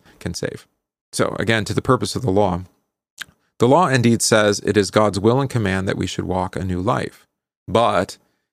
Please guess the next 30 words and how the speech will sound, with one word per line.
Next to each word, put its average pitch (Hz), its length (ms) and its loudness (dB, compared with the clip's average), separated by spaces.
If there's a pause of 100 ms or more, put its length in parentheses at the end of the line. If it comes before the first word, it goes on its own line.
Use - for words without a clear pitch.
(120)
the 90 100 0
law 104 320 4
does 92 240 -2
not 98 380 0
give 104 280 2
the 101 80 0
power 101 320 0
and 95 80 -2
ability 95 380 -2
to 101 100 -8
begin 95 460 -4 (420)
and 92 220 -4
to - 100 -10
do 98 220 0
it. - 240 -10 (760)
The 92 100 -6
Holy 92 200 -2
Spirit 127 420 0
renews 90 320 -2
the - 100 -4
heart. - 300 -6 (360)
He 135 260 4
is 95 140 0
given 95 280 0
and 95 120 -2
received 98 480 -4
not 104 300 -2
through 170 260 4
the 147 120 0
law, 92 380 -2